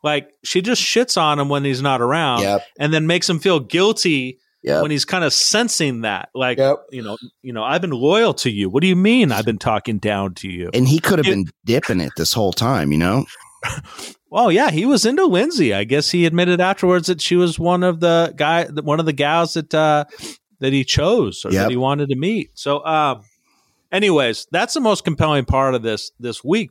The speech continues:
Speaker 1: But the episode starts where everyone's still fucking in their feelings about Rodney.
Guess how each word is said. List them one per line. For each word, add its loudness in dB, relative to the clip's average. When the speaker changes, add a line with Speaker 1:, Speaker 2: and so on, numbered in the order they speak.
Speaker 1:
But -2
the 2
episode 0
starts 0
where 2
everyone's -2
still 0
fucking -4
in -4
their 0
feelings -4
about 0
Rodney. -2